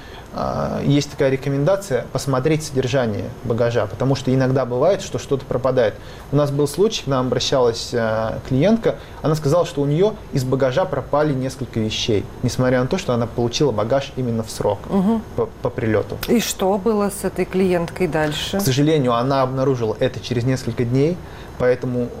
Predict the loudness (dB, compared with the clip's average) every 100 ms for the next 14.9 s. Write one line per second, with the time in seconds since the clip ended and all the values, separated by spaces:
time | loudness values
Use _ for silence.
0 | -10 -2 0 0 2 0 0 -2 -2 -2
1 | 0 4 4 4 2 2 0 0 0 0
2 | 0 -2 -2 0 2 2 0 2 2 2
3 | 2 2 -2 0 0 2 0 2 2 2
4 | 2 2 2 0 -2 -2 0 2 0 0
5 | -2 0 2 2 2 2 2 0 -12 -14
6 | -4 2 4 4 2 0 -2 0 0 0
7 | 2 2 0 2 2 2 2 2 2 2
8 | 0 -2 2 2 2 0 -4 -2 -2 -4
9 | -2 0 2 2 0 2 0 2 2 2
10 | 0 2 2 2 2 0 0 2 2 0
11 | 0 2 2 0 0 0 -2 0 2 2
12 | 4 4 2 -2 0 0 2 2 4 2
13 | 2 -2 -2 -2 0 2 2 0 0 2
14 | 2 2 0 0 -2 0 4 6 4